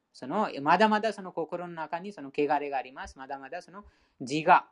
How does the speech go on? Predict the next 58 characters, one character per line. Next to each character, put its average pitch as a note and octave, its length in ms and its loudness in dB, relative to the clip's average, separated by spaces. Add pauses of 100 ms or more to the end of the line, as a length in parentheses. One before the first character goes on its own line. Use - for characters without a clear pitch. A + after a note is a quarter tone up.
(380)
あ、 C3+ 320 -2
が F3+ 280 4
そ C3+ 120 -18
の B2+ 100 -16
強 F3 300 -6
い G#3+ 80 -2
の E3 100 -12
で、 A#2+ 200 -14
そ - 120 -18
の、 F#3 260 -10
あ、 A#2+ 460 -12 (220)
理 B2+ 120 -12
解 C#3+ 200 -8
で A#2 100 -16
き - 100 -16
ま A2 140 -14
せ - 140 -20
ん。 B2 80 -14
で D3+ 100 6
す D3+ 80 -4
か D#3+ 120 8
ら、 G3 180 8
そ D3+ 100 -8
の、 G#3 180 -4 (580)
あ、 B2 140 -2 (160)
優 D3+ 180 0
れ D#3+ 120 6
た D#3 240 0
精 C3+ 220 -6
神 C#3 180 -12
的 C3+ 200 -10
な C#3 140 -8
理 B2 140 -12
解 B2+ 200 -6
を B2 120 -10
備 D#3 360 -2
え G#3+ 60 2
る A3+ 120 0
こ F3+ 140 -2
と F3 140 -2
は、 G3 180 2 (480)
純 D3+ 300 -8
粋 E3 160 -12
な F3 140 -6
敬 B2+ 240 -10
愛 B2 100 -14
者 E3 340 0
だ A2 200 -10
け A#2+ 100 -10
で A2 160 -12
す。 - 180 -20 (1400)
で D#3 120 4
す - 60 -10
か D#3+ 140 8
ら、 D#3+ 240 2
毎 C3 200 -12
日 C3 260 -14
バ A#2 100 -16